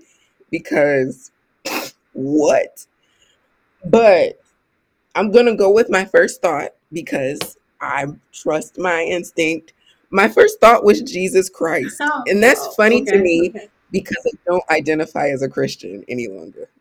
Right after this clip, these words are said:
Speaker 1: But I really, really love Jesus.
Speaker 2: Mm-hmm, mm-hmm.
Speaker 1: I really, really like Jesus a lot. And I think that Jesus comes to me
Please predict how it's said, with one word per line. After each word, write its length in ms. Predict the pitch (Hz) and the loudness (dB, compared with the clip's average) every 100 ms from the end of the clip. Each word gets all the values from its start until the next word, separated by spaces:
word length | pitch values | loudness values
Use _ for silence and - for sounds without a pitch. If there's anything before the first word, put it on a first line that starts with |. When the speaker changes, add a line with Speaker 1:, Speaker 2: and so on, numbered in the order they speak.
| 165 | 2
Speaker 1:
But 340 | 214 170 104 - _ _ _ _ - | 4 4 0 -10 _ _ _ _ -14
I 60 | 208 - 208 | -14 -10 0
really, 500 | 262 277 269 262 196 165 | 2 2 0 -2 -6 -10
really 580 | 185 220 214 185 165 190 _ _ _ _ | -2 0 0 -2 -8 -14 _ _ _ _
love 540 | 190 208 220 233 208 | -6 -4 -2 -2 -4
Jesus. 760 | 170 208 254 240 135 202 202 - | -6 -4 -2 -2 -2 -4 -10 -12
Speaker 2:
Mm-hmm, 240 | 220 214 214 | -10 -8 -8
mm-hmm. 100 | - - - | -10 -10 -4
Speaker 1:
I 100 | 214 208 | -2 0
really, 240 | 269 262 | 0 0
really 240 | 254 254 240 202 | 0 0 -2 -4
like 340 | 202 208 254 - | -2 -2 -4 -10
Jesus 480 | - 170 160 147 - | -12 -8 -6 -6 -4
a 80 | 165 | -4
lot. 420 | 156 170 175 151 - _ _ _ _ _ _ _ _ _ | -2 -2 -2 -4 -8 _ _ _ _ _ _ _ _ _
And 120 | 170 | 0
I 120 | 180 | 0
think 420 | 214 - 269 269 - | -2 -2 -2 -2 -8
that 240 | 190 180 160 | -4 -4 -2
Jesus 320 | 196 196 196 | -4 -4 -6
comes 280 | 196 180 - | -6 -8 -6
to 100 | 180 | -4
me 320 | 156 147 139 | -2 -4 -8